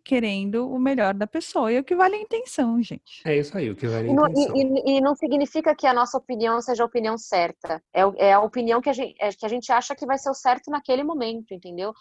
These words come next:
Speaker 3: Vendo
Speaker 1: Ah,
Speaker 3: a coisa de
Speaker 1: sim.
Speaker 3: fora. Vendo a coisa de fora. Quem tá de dentro da situação enxerga de um jeito. Quem tá de fora da situação enxerga de outro jeito. É sempre assim.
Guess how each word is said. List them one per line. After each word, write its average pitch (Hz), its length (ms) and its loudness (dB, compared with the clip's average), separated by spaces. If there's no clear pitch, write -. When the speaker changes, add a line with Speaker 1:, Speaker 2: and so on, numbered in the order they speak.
Speaker 3:
Vendo 233 400 0
Speaker 1:
Ah, 269 40 6
Speaker 3:
a - 20 0
coisa 240 260 -2
de 320 160 -2
Speaker 1:
sim. 294 80 -8
Speaker 3:
fora. 180 440 4
Vendo 247 140 0
a 262 60 0
coisa 214 200 -2
de 190 80 -8
fora. 180 300 2
Quem 233 140 -4
tá 254 100 4
de 226 140 -4
dentro 226 420 -2
da 208 140 2
situação 214 420 -4
enxerga 254 340 -2
de 247 80 -8
um 269 60 -6
jeito. 214 220 -2
Quem 262 120 -8
tá 269 120 0
de 233 100 -10
fora 285 380 2
da 226 100 -2
situação 220 460 -8
enxerga 349 400 4
de 233 80 4
outro 202 200 0
jeito. 170 300 -2
É 185 60 0
sempre 247 320 -8
assim. 151 280 -16